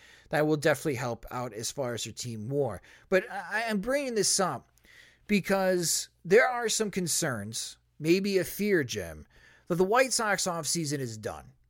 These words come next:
They will not be making any more significant moves after acquiring Lance Lynn and Adam Eaton. I don't buy that.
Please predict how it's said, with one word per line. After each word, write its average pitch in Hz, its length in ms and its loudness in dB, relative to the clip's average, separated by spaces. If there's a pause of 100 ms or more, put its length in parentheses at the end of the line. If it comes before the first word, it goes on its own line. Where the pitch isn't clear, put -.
(560)
They 170 420 4
will 165 320 4
not 202 220 0
be 185 140 -2
making 143 680 -4 (120)
any 160 300 -6
more 139 340 -2
significant 135 640 -6
moves 117 380 -4
after 117 580 -6 (440)
acquiring 190 580 -2
Lance 160 340 -2
Lynn 127 400 -4 (140)
and 131 180 -8
Adam 120 320 -8
Eaton. 87 260 -12 (520)
I 170 140 2
don't 175 320 -2
buy 143 260 0
that. 220 320 -4